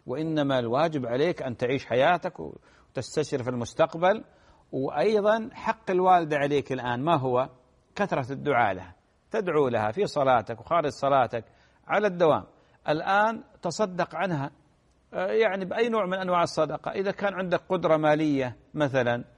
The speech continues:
آه، سوي لها مسجد، آه، احفر لها بئر مثلًا. تقول: "لا والله ما عندي قدرة مالية، أنا يعني راتبي على قدي". شوف لك، خذ لك عشر مصاحف،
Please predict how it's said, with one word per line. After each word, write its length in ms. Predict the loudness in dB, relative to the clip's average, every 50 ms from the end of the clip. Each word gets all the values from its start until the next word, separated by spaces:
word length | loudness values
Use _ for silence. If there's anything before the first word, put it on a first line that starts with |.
| _ _ _ _ _ _ -6
آه، 160 | -6 -4 -4
سوي 320 | -2 0 0 0 2 2
لها 120 | 2 2 2
مسجد، 400 | 2 0 -2 -2 -4 -4 -4 -4 _ -20 _ _ _ _ _ _ _ _ _ _ _ -6
آه، 680 | -2 0 0 0 0 0 -2 -2 -4 -6 -6 -6 -6 -8
احفر 260 | -6 0 0 0 2
لها 200 | 2 2 2 2
بئر 420 | 2 2 0 0 0 0 -2 -4 -14 _ _ _ _ _ _ _ _ _ -10
مثلًا. 280 | -6 -4 -4 -2 -2 -4
تقول: 300 | -4 -4 -2 0 2 2
"لا 60 | 2
والله 180 | 2 4 2 2
ما 140 | 2 2 -2
عندي 260 | -2 -2 -4 -2 -4
قدرة 400 | -2 0 -2 0 2 2 2 2
مالية، 460 | 2 2 0 0 0 -2 -2 -4 -4
أنا 240 | -2 -4 -2 0 0
يعني 340 | 0 0 -2 -2 -2 -2 -4 -6 -10 -12 -10 -6 -2
راتبي 380 | 2 2 2 2 0 -4 -2 0
على 280 | 2 2 2 4 2
قدي". 360 | 0 0 -2 -6 -6 -6 -8 _ _ _ _ _ _ _ _
شوف 260 | -2 -2 -2 0 0
لك، 120 | -2 -2
خذ 200 | -2 -2 -4 -2
لك 140 | 0 -2 0
عشر 280 | 0 -2 -2 -2 -2 -2
مصاحف، 720 | -2 -4 -2 2 2 2 2 2 0 -2 -4 -4 -8